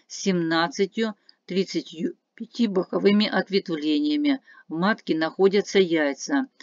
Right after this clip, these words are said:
окруженные тонкой оболочкой. Внутри их содержится шестикрючный зародыш, онкосфера. Зрелые членики могут двигаться и выползать из анального отверстия человека самостоятельно.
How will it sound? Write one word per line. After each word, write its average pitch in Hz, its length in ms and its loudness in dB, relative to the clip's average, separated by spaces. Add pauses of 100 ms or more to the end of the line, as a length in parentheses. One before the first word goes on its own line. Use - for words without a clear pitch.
(140)
окруженные 175 720 -2
тонкой 190 460 0
оболочкой. 156 760 -2 (280)
Внутри 185 460 0
их 220 80 -6
содержится 180 800 -2 (180)
шестикрючный 202 840 -2
зародыш, 165 600 -2
онкосфера. 156 880 -4 (360)
Зрелые 202 540 0
членики 185 580 0
могут 196 400 2
двигаться 170 540 0
и 185 40 2
выползать 170 640 -2
из 151 140 -8
анального 160 640 -4
отверстия 165 560 -4
человека 156 640 -2
самостоятельно. 156 1200 -2